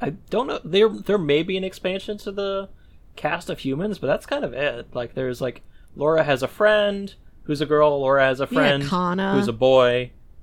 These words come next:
Speaker 1: That's kinda it.
Speaker 2: Oh, hold on.
Speaker 1: Hmm.
Speaker 2: Uh, Kana also has a hamster?
Speaker 1: Yes.
Speaker 2: Is one of these her hamster?
Speaker 1: Yes.
Speaker 2: Which hamster is hers?
Speaker 1: I think it's Oxnard.
Speaker 2: Is it Oxnard?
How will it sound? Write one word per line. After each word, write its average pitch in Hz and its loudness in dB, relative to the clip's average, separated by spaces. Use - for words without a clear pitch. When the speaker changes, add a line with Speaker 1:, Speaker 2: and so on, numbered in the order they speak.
Speaker 1:
That's 294 -14
kinda 254 -10
it. - -14
Speaker 2:
Oh, 320 2
hold 330 2
on. 180 0
Speaker 1:
Hmm. 190 -4
Speaker 2:
Uh, 208 4
Kana 392 4
also 294 2
has 359 2
a 381 2
hamster? 339 -2
Speaker 1:
Yes. - 0
Speaker 2:
Is 254 0
one 226 2
of 330 2
these 294 2
her 247 2
hamster? 214 0
Speaker 1:
Yes. 214 8
Speaker 2:
Which 262 0
hamster 339 -2
is 202 -2
hers? 214 0
Speaker 1:
I 147 4
think 190 2
it's 254 -2
Oxnard. 139 -6
Speaker 2:
Is 294 2
it 427 4
Oxnard? 440 2